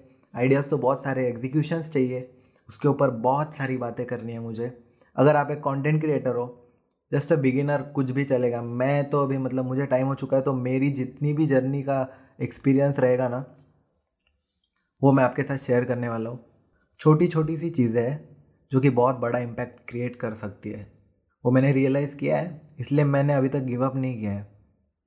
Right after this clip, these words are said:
Let's see आगे क्या होता है, आपको सपोर्ट करना पड़ेगा। आप सपोर्ट करोगे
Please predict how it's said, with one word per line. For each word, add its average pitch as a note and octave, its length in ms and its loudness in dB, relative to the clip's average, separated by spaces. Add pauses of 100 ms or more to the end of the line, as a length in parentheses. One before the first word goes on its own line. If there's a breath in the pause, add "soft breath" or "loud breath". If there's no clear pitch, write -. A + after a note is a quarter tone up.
(680)
Let's A2+ 260 0
see E3+ 160 4
आगे A#2 220 2
क्या B2 200 -2
होता C#3 240 -2
है, C#3+ 220 -12 (180)
आपको A2+ 760 -10
सपोर्ट A2+ 380 -6
करना B2 240 -4
पड़ेगा। C#3 380 -6 (540 soft breath)
आप A2+ 160 -2
सपोर्ट A#2+ 360 -4
करोगे A#2+ 380 0